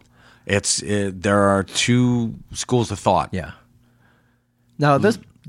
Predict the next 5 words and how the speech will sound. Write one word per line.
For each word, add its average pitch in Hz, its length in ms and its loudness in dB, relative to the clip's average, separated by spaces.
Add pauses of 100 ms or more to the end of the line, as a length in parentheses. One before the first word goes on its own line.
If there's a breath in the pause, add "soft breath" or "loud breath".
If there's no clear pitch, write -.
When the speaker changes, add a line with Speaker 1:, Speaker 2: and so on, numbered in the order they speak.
(320)
Speaker 1:
Luke 110 160 0
Skywalker's 107 640 2
daughter. 143 420 2
Speaker 2:
Yes. 107 380 -2 (1040 soft breath)
Speaker 1:
Or 113 640 2